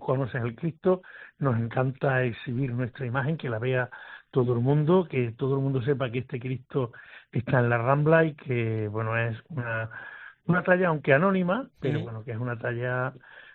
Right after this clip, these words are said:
Speaker 1: que todos los entendidos que, que las han estudiado, pues hablan maravillas de, de la talla del Cristo de la Expiración de la Rambla. Esto es una cuestión artística. Nosotros, los rambleños, tenemos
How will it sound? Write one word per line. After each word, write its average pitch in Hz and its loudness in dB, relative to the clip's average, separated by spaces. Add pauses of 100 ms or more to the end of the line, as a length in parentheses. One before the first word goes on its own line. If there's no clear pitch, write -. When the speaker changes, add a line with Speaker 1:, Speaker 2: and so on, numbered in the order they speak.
(120)
Speaker 1:
que 123 0
todos 143 6
los 143 4
entendidos 139 0
que, 127 0
que 127 -6
las 120 -4
han 127 -2
estudiado, 131 0 (420)
pues 117 0
hablan 127 2
maravillas 120 -2
de, 113 -2
de 113 -4
la 113 0
talla 120 2
del 117 -2
Cristo 123 -6
de 131 0
la 131 4
Expiración 131 -4
de 139 0
la 147 0
Rambla. 185 0 (680)
Esto 180 6
es 180 6
una 143 4
cuestión 147 2
artística. - -2
Nosotros, 139 0
los 135 -4
rambleños, 131 -4
tenemos 131 -4